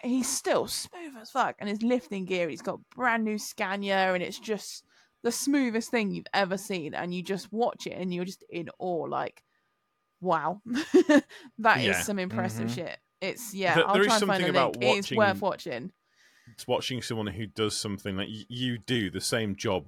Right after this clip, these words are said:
Speaker 1: but just
Speaker 2: Yeah.
Speaker 1: watching them at the, at the, at a high level and just thinking, "God damn."
Speaker 2: Well, this guy's got,
Speaker 1: That's
Speaker 2: like, a, like, a massive trailer that fits two Roros on it, so that's, like, bigger than an Arctic trailer.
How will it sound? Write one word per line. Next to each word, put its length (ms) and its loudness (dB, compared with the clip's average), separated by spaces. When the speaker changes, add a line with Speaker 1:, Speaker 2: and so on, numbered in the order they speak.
Speaker 1:
but 100 0
just 100 4
Speaker 2:
Yeah. 260 6
Speaker 1:
watching 180 -4
them 80 -4
at 160 -6
the, 180 -2
at 160 -6
the, 300 -2
at 120 -6
a 60 -6
high 260 0
level 420 -2
and 100 -10
just 200 -10
thinking, 380 -12
"God 100 -20
damn." 100 -20
Speaker 2:
Well, 80 -2
this 180 0
guy's 280 4
got, 160 2
Speaker 1:
That's 180 4
Speaker 2:
like, 20 0
a, 480 4
like, 200 0
a 60 0
massive 420 0
trailer 320 0
that 160 -4
fits 240 -8
two 200 -4
Roros 520 -2
on 200 2
it, 200 -8
so 320 -2
that's, 280 0
like, 320 -6
bigger 180 0
than 100 -2
an 80 -4
Arctic 360 0
trailer. 400 -8